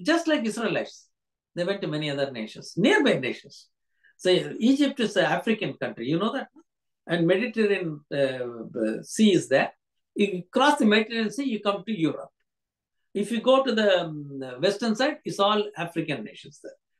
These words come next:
They were scattered all around and dispersed to different lands. It happened. Let's move on to verse thirty. "For thus says the Lord,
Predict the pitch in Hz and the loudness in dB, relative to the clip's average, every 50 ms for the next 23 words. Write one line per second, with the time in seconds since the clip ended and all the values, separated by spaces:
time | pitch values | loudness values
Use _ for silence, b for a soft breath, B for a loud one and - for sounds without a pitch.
0 | _ _ 175 196 202 180 - - - 151 139 165 175 156 - - 101 104 104 90 | _ _ 2 4 4 4 0 -2 -2 -4 -2 -2 0 -2 -2 -2 -4 -4 -6 -8
1 | 82 - - _ _ _ _ _ _ _ _ _ _ _ _ _ _ _ _ _ | -10 -14 -18 _ _ _ _ _ _ _ _ _ _ _ _ _ _ _ _ _
2 | 135 135 131 127 151 151 - - - 180 180 175 - - 139 - 127 123 - 135 | -8 -8 -2 0 -2 -2 -2 -2 2 2 2 2 0 -4 -8 -8 -8 -8 -8 -8
3 | 117 107 - - - - - - - 143 135 - - - - - 147 139 143 - | -10 -10 -10 -10 -12 -14 -14 -10 -8 -6 -6 -6 -6 -8 -4 -4 -4 -4 -4 -6
4 | - - - _ _ _ _ b b b b b b _ 202 220 220 220 262 254 | -10 -10 -14 _ _ _ _ b b b b b b _ 2 4 4 6 4 6
5 | 262 262 254 226 240 208 185 175 - - 117 - - - - _ _ _ _ _ | 6 4 4 4 4 4 4 2 2 0 -2 -2 -2 -6 -14 _ _ _ _ _
6 | _ _ _ _ _ _ _ _ _ _ _ _ _ _ _ _ _ _ _ _ | _ _ _ _ _ _ _ _ _ _ _ _ _ _ _ _ _ _ _ _
7 | _ _ _ _ _ _ _ _ _ _ _ _ _ _ _ _ _ _ _ _ | _ _ _ _ _ _ _ _ _ _ _ _ _ _ _ _ _ _ _ _
8 | _ _ _ _ _ _ _ _ _ _ _ _ _ _ _ 113 113 - 156 180 | _ _ _ _ _ _ _ _ _ _ _ _ _ _ _ -8 -2 0 0 0
9 | 180 - 170 151 147 - - 120 113 104 98 - - | 0 0 -2 -2 -2 -2 -2 -2 -2 -2 -2 -4 -8